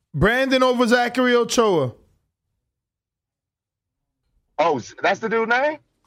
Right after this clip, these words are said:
Speaker 1: Yeah, Zachary Ochoa is who Brandon Lee's fighting.
Speaker 2: Oh, okay. Zachary Ochoa. Yeah, but I got Brandon Lee for the knockout. The dude's polished, and he's, uh, nice as one other fight.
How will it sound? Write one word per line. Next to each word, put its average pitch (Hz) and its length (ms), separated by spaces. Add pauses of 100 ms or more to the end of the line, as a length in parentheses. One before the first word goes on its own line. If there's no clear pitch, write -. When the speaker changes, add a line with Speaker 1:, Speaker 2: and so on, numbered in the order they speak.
(360)
Speaker 1:
Yeah, 202 200
Zachary 202 380
Ochoa 214 280
is 180 100
who 196 100
Brandon 185 360
Lee's 208 200
fighting. 165 380 (1120)
Speaker 2:
Oh, 175 220
okay. 143 200
Zachary - 320 (140)
Ochoa. - 220 (880)
Yeah, 139 200
but 120 120
I 165 60
got 175 220
Brandon 156 280
Lee 156 100
for 131 160
the 120 60
knockout. 120 360
The 123 80
dude's 143 260
polished, 131 580 (640)
and 104 140
he's, 120 220
uh, 104 280
nice 127 340
as 117 160
one 170 220
other 156 220
fight. 123 380